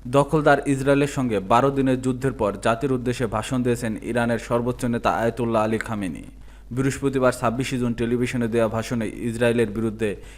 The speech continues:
ইরান বিজয়ী হয়েছে বলে ঘোষণা করেছেন তিনি। খামেনি বলেন, "ইহুদিবাদী সরকারের বিরুদ্ধে জয়ের জন্য আপনাদের অভিনন্দন জানাচ্ছি। ইহুদিবাদীরা পরাজিত হয়েছে এবং ইসলামী প্রজাতন্ত্রের ধাক্কায়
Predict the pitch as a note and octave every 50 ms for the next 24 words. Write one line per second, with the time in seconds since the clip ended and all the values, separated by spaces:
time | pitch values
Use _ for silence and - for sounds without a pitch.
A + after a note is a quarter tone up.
0 | - - A#2+ B2+ B2+ C3 B2+ A#2+ A2 A#2 A#2 A2+ B2+ B2 A#2+ A#2+ A#2 A2 A2 A2
1 | - B2 G#2+ A2 A2 A2 G2+ F#2+ G#2 G2+ - A2+ A2 G#2+ G2+ G#2 G#2 - - G2
2 | F2+ F2 - F2+ C#2+ B1 - - - - - - - C3+ C3+ D3 D3+ D#3 D3+ C#3
3 | C3+ A#2+ G#2+ G2+ G2 - C3+ C#3 C#3+ D3+ D3 D3 C#3 C#3+ C#3 C#3+ C#3 - C#3 C3+
4 | C3 C#3 - C#3 A#2+ A2 G#2+ B2+ - - - - - - A#2 A#2+ C3 C3+ C3+ C3
5 | - C3+ C3 B2 - B2+ B2 B2+ C3 B2+ B2 C3 C3 B2 A#2 A2+ G#2+ G#2 C3 -
6 | - - - - - - - A#2+ - C#3+ C#3 C3+ C#3+ C#3 C#3 B2+ C3+ C3 C3 B2+
7 | B2+ B2 B2 A#2+ A#2 A#2+ A2+ A2+ G#2+ - - - F2 B1+ - - - - - -
8 | B2+ C#3 C#3+ C#3 C#3+ C#3 C#3+ C3 C#3+ C#3 C3+ C3 C#3 C3 C3 C3 C3 B2+ B2 B2+
9 | B2+ A#2+ A#2 G#2+ G#2 - G2 F2+ A2 A2 A2+ A2 F#2 A#2 B2+ - - C3+ C3 C#3
10 | C3 - C3 B2 C3 B2 - C3 B2+ B2+ B2 C3 B2 A2+ A2 A2+ A#2 A#2 - -
11 | A#2 G#2+